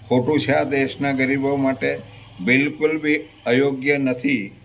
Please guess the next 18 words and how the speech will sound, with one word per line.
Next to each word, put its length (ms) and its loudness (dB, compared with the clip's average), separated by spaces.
યોગ્ય 540 2
છે 280 0
જ 120 -2
નથી, 460 -6
અયોગ્ય 500 2
જ 100 -10
છે. 220 -4
એટલા 380 2
માટે 320 -4
કહું 300 -4
છું 240 -6
કે 60 2
આવી 320 2
કાગડાની 640 2
ભાષા 380 2
બોલનારા 580 -2
લોકોને 560 -4
હવે 240 2